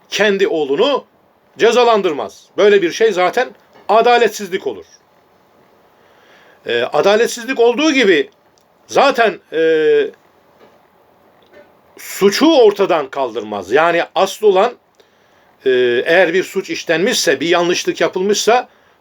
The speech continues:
bu yanlışlık, e, bu yanlışlığın bir daha yapılmamasını sağlamaktır. E sen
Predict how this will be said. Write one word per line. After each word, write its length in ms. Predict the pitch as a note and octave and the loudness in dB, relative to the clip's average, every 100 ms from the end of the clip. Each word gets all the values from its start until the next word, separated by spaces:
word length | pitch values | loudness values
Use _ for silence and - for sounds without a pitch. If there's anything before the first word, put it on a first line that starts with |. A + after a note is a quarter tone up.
| _ | _
bu 260 | G#2 F#3+ | -6 -2
yanlışlık, 640 | C4 A3 F#3+ E3+ - D#3+ - | 2 2 0 -2 -6 -8 -10
e, 160 | - C#3+ C#3 C3+ C3 B2+ A#2 | -4 0 2 4 2 0 -2
bu 200 | G3+ A#3 | -6 -2
yanlışlığın 600 | F#3 F#3 F3+ F3 - B3 A#3+ | 0 2 0 -4 -4 -4 -4
bir 140 | A#3 | 0
daha 180 | A3 G#3+ | 2 2
yapılmamasını 760 | A3 A3 C4 G3+ D#3+ - B2+ | 0 -2 -2 -2 -2 -6 -12
sağlamaktır. 760 | A2+ A2+ G#2+ F#2+ F2+ - - - _ _ _ _ - - - - - - | -10 -8 -8 -10 -14 -16 -20 -20 _ _ _ _ -20 -20 -20 -20 -20 -4
E 120 | C#3 | -2
sen 380 | C#3 F#3+ G3+ G3 | 0 2 0 -2